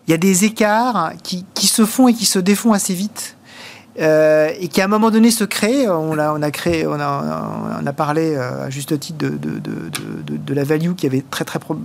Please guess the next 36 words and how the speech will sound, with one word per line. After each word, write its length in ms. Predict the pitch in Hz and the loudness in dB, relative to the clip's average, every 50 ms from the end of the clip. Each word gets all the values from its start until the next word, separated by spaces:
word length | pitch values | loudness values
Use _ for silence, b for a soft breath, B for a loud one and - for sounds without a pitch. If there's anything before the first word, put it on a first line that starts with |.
| - - | -12 -12
fortement 400 | - - - 160 - - 170 170 | -6 -4 -4 -4 -2 0 0 0
progressé 420 | 170 170 160 151 151 151 147 - 170 | 0 0 -2 0 0 0 0 0 0
au 60 | 151 | 0
début 160 | 143 147 147 | 2 2 2
d'année. 340 | 147 151 165 190 220 269 254 B B B B B B B B B | 2 2 4 4 4 2 2 B B B B B B B B B
Et 80 | 175 - | -4 0
puis 140 | - 214 | 4 4
là, 160 | 208 247 269 277 | 4 6 4 2
on 60 | 254 | 2
a 80 | 226 214 | 2 2
l'impression 560 | 226 220 226 - 220 226 - 262 277 294 269 | 0 0 0 0 -2 0 2 4 4 4 4
que 320 | - 233 220 226 233 226 202 | 4 4 4 6 4 4 2
les, 180 | 175 185 185 - | 0 -2 0 0
les 240 | 185 175 190 185 214 | 2 2 4 4 4
écarts 260 | 226 226 277 269 - | 4 4 2 0 2
se 80 | - 220 | 0 0
réduisent. 440 | 202 214 208 202 202 185 165 143 - | 2 2 2 2 0 -2 -2 -4 -2
C'est-à-dire 300 | - 165 185 180 180 - | 0 2 2 2 0 0
que 200 | - 185 175 165 B B B B B B B 170 | 0 0 2 0 B B B B B B B 0
même 180 | 196 208 214 | 2 2 2
à 80 | 208 208 | 2 2
l'intérieur 540 | 240 269 269 269 277 247 247 233 240 226 220 | 2 2 2 2 2 2 2 2 2 4 6
même 240 | 226 233 226 214 | 6 6 6 4
de 80 | 180 180 | 2 0
secteurs, 600 | - - 185 - - - 196 214 247 262 - - - - - - - _ B B B B B B B B B - | -2 -2 -4 -4 -2 -2 -2 0 -2 -4 -6 -10 -18 -20 -20 -20 -20 _ B B B B B B B B B 0
euh, 440 | 165 160 160 160 160 156 151 147 - - - - - - - - - _ _ _ _ - - - - _ _ _ _ _ _ | 0 2 2 2 2 2 2 2 0 -4 -8 -16 -20 -20 -20 -20 -20 _ _ _ _ -20 -20 -20 -20 _ _ _ _ _ _
il 80 | 185 180 | 0 2
y 60 | 202 | 2
a 60 | 208 | 2
des 120 | 180 202 - | 2 0 0
performances 420 | - 208 - - 220 240 262 254 | 0 0 2 2 2 2 0 0
qui 60 | - | -2
sont 100 | - 202 | -4 -4
très, 180 | - - 226 226 | 0 0 0 0
très 180 | 226 - 220 | 2 0 -2
différentes. 520 | 202 202 196 - 196 165 147 143 - - | -2 -2 -4 -4 -4 -6 -6 -10 -14 -20